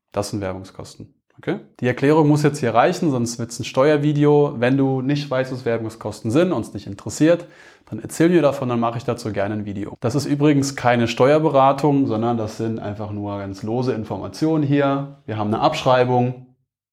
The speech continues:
ist gut für deine Steuer. Wir haben Zinsen, das ist gut für deine Steuer, aber nur, wenn du die Wohnung auch vermietest an jemand anderen, also ein Investment und nicht, äh, eine Villa zum dr-, selber drinne baden.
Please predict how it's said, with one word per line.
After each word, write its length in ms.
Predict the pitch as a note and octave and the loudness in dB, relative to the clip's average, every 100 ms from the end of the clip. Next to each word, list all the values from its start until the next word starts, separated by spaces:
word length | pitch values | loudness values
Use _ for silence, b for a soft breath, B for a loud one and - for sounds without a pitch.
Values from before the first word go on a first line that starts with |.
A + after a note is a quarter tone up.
| _ _ _ | _ _ _
ist 160 | A#2+ - | -16 -6
gut 140 | C3 | -4
für 100 | C3 | -2
deine 180 | A#2+ A2+ | -2 -2
Steuer. 500 | G#2+ A#2 A2 A2 - B B B B _ | -2 0 2 2 -2 B B B B _
Wir 160 | - G2+ | -8 -4
haben 240 | F#2+ F#2 - | -4 -6 -6
Zinsen, 840 | - D#3+ D#3 D3 D3 D3 - - - | 0 4 4 4 4 2 -4 -14 -10
das 140 | A2+ | -8
ist 100 | A#2+ | -6
gut 140 | C3+ B2 | -4 0
für 80 | |
deine 200 | A#2 A2+ | 0 0
Steuer, 400 | A2 A2+ A2 A2 | -2 0 0 0
aber 180 | G#2 G2+ | -2 -2
nur, 200 | G#2 G#2+ | 0 0
wenn 100 | G#2 | 0
du 80 | G2+ | 0
die 140 | G2+ | 2
Wohnung 260 | G2+ G2 G2 | 2 0 0
auch 300 | F#2 F2+ - | -4 -6 -10
vermietest 640 | - F#2+ C3 D3 F3 - | -6 0 2 2 0 0
an 80 | G2 | -4
jemand 320 | G2 F#2 G#2 | -4 -4 0
anderen, 300 | C3 C3+ B2 | 2 4 2
also 240 | G#2 G2+ G#2+ | -2 -4 -6
ein 160 | G2+ | -8
Investment 720 | - F#2+ C3 D#3 - D3+ D#3+ - b b b b - | -10 0 2 2 2 2 0 -6 b b b b -14
und 160 | G#2+ | -4
nicht, 380 | A#2 - - - | -2 -2 -4 -6
äh, 60 | A2 | -4
eine 280 | G#2+ G#2 | -2 -2
Villa 300 | A#2+ B2 A#2 | 0 2 0
zum 240 | A#2 A2+ G2+ | 0 -4 -4
dr-, 120 | A2 | -2
selber 300 | A2 A#2 A2+ | 0 0 0
drinne 260 | A2+ G#2+ G2 | -2 -4 -2
baden. 600 | G#2+ A#2+ C#3+ D3+ D#3 | 2 4 4 0 -2